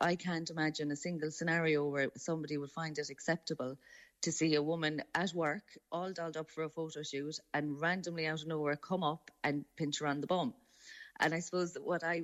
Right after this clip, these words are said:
what I found interesting about it as well was, you know, everybody thought,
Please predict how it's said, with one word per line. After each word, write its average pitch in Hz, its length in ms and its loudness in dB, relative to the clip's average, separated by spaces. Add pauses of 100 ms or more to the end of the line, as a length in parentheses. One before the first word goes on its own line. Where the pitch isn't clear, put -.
what 160 140 -2
I 156 140 4
found 170 300 0
interesting 180 520 -2
about 143 200 -2
it 165 120 -8
as 151 140 -4
well 156 200 2
was, 143 240 -4
you 160 100 0
know, 147 280 0
everybody 156 420 -2
thought, 151 320 -4